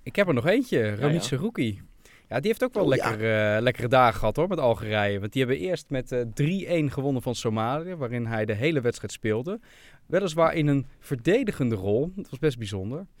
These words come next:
Speaker 1: En de tweede wedstrijd die zij gespeeld hebben, hebben ze uit met twee nul gewonnen van Mozambique. Daarin, eh, startte hij niet. En hij mocht in de vierenzeventigste minuut invallen, waar hij na zes minuutjes in het veld te hebben gestaan,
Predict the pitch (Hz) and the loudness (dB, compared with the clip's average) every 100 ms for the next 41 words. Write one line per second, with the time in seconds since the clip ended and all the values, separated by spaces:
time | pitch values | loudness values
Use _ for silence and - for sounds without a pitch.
0 | - - - _ - 147 147 139 135 135 | -20 -20 -20 _ -4 0 0 2 4 4
1 | 135 - 247 214 196 - 165 151 147 - | 2 0 0 0 -2 -4 -6 -2 -2 -2
2 | - 151 139 135 135 127 120 117 151 170 | 0 2 2 2 0 -2 -2 -2 0 -2
3 | 143 123 - - 160 185 143 135 - - | 0 -4 -6 -4 -2 0 -2 -4 -10 -10
4 | 123 120 110 110 - 110 107 120 120 127 | -4 -4 -4 -6 -6 -4 0 0 0 0
5 | 165 - - - _ - - - - 143 | 0 -2 -8 -20 _ -20 -20 -10 0 2
6 | 143 135 123 - 170 139 113 104 143 - | 4 2 0 0 0 0 -2 0 -2 -4
7 | - - _ 104 107 113 - 113 104 101 | -18 -20 _ -12 -6 -6 -6 -6 -4 -4
8 | - - 214 254 156 - 151 143 117 123 | -8 -6 -4 -2 -4 0 0 0 -6 -6
9 | 117 - 185 196 - 101 101 135 190 _ | -6 -6 -8 -8 -4 -4 -4 -6 -10 _
10 | - _ 151 151 147 143 156 - - _ | -20 _ -2 0 0 -2 -4 -14 -20 _
11 | - _ - 131 226 240 202 185 170 - | -20 _ -8 -4 -2 -2 -2 0 -2 -2
12 | 123 - 156 139 - 202 160 127 104 110 | -6 -4 -4 -2 -2 -2 0 -2 -2 -6
13 | 101 101 156 | -4 -4 -6